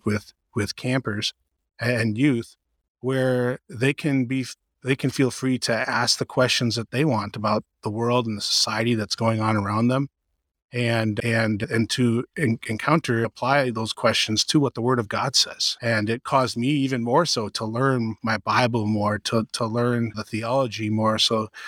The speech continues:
so that we could, I could, so that I could be a good teacher for all the kids that came to. Yeah, what a wonderful setting to be able to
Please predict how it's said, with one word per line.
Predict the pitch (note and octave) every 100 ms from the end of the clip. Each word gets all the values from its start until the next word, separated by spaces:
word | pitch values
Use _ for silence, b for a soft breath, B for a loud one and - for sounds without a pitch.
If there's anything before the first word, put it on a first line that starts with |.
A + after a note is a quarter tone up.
| B
so | - D3
that | C3
we | C#3
could, | - D3+
I | C#3+
could, | C#3+ C3+
so | - D3
that | C#3
I | B2+
could | F#3 D#3
be | A2+
a |
good | G2+ A#2 G#2+
teacher | C3+ B2 G#2+
for | - G#2+
all | A2+
the | G#2+ A#2
kids | - C3+ A2
that | A2+ G#2
came | - B2 A#2
to. | G#2+ -
Yeah, | C#3+ D3
what | C3 D3+
a |
wonderful | C3 C3+ C#3 A#2+
setting | - A#2+ A#2+ A2+
to | A2
be | G#2+ A2
able | A2 G#2
to | - A#2 G#2+